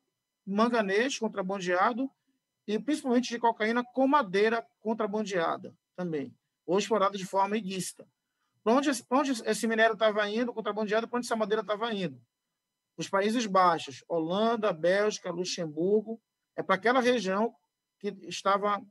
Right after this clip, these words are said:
é, sendo direcionada aquela cocaína apreendida. Inclusive, recentemente foi,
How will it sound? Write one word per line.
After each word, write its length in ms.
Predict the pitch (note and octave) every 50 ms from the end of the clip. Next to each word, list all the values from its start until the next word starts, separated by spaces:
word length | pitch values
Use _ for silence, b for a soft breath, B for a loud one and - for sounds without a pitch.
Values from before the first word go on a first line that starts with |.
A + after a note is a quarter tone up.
| _ _ _ _ _ _ _ _ _ -
é, 160 | E3 E3+ E3
sendo 200 | D#3+ - G3+ G3+
direcionada 600 | G3 G3 G#3 G3 G3+ A3 F#3+ F3+ F3+ F#3+ F#3 G3
aquela 320 | - - - - F3+ F#3+
cocaína 380 | F3 F#3 F3+ - - F3+ F#3 F#3
apreendida. 300 | F3 - A#3 G3+ D#3+ D#3
Inclusive, 300 | E3+ G#3+ G3+ A3 B3 B3
recentemente 540 | A#3+ A#3 - C4 - - A3 A3 A3+ G#3+ -
foi, 280 | - G#3+ G#3+ A3+ A3